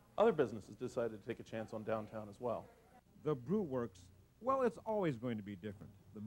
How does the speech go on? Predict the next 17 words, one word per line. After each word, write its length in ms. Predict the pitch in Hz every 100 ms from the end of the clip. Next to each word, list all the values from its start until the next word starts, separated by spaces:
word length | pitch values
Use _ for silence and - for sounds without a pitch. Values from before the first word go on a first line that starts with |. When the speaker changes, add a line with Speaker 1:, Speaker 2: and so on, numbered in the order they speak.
| 127
Speaker 2:
menu's 460 | 185 214 196 180 139
different, 380 | 131 175 185 180 - - - - -
with 100 | 120 -
items 400 | 151 156 147 117
like, 220 | 127 127 - - _
check 140 | 143 -
this 180 | 160 170
out 200 | 135 95
now, 200 | 95 107 - - - - -
garlic 380 | 151 185 214 - - -
ale 460 | 143 156 156 151 - - 139
hummus, 240 | 113 80 - - - - - - - - 85
roasted 400 | 110 196 - 175 120 101
red 240 | 143 185 -
pepper 300 | 175 175 147
mini 260 | 156 151
wraps, 380 | 110 107 98